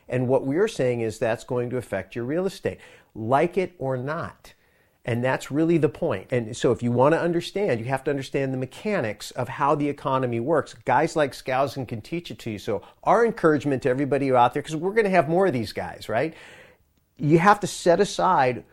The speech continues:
what resonates with you and what you think is important and just listen to what they're saying and ask yourself,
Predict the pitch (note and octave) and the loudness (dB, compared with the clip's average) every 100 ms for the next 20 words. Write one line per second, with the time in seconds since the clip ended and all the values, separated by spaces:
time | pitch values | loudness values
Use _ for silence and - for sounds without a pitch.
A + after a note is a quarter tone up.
0 | _ - C#3 C3+ C#3+ D#3+ E3 D#3+ D#3+ C#3+ | _ -2 0 4 4 6 4 4 2 -2
1 | A2 A2+ F#3+ E3 A#2 A#2+ B2 C3+ D3+ - | -2 -2 2 4 4 2 -2 0 -4 -2
2 | D#3 C3+ A#2+ G#2+ - E3 F3 F#3 - B2+ | -4 -4 -4 -4 2 2 2 -2 -4 -4
3 | D3 - C#3+ F#3 G3 D3+ C3 C#3 C3 B2+ | -4 -4 -4 -2 -2 -2 -4 -4 -4 -4
4 | - D#3 D3+ C3+ C3 C3 A#2+ B2 B2+ B2 | -6 -6 -4 -4 -6 -6 -8 -6 -8 -8
5 | - C#3+ - B2 B2 | -8 -6 0 2 2